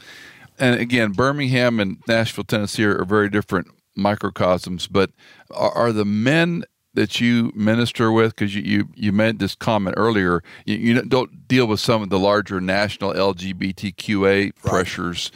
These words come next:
Speaker 2: Right.
Speaker 1: that we're seeing in, in certain cities. The music industry, the art industry in Nashville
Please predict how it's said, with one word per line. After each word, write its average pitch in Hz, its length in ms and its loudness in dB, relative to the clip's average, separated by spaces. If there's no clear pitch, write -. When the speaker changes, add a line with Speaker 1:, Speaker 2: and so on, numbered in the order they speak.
Speaker 2:
Right. 90 200 -10
Speaker 1:
that 101 140 2
we're 95 120 0
seeing 98 420 0
in, 85 140 -2
in 95 100 -2
certain 95 300 -2
cities. 95 400 2
The 90 80 -2
music 120 420 0
industry, 95 380 -2
the 90 120 2
art 113 220 2
industry 95 420 -6
in 90 100 -4
Nashville 98 520 -2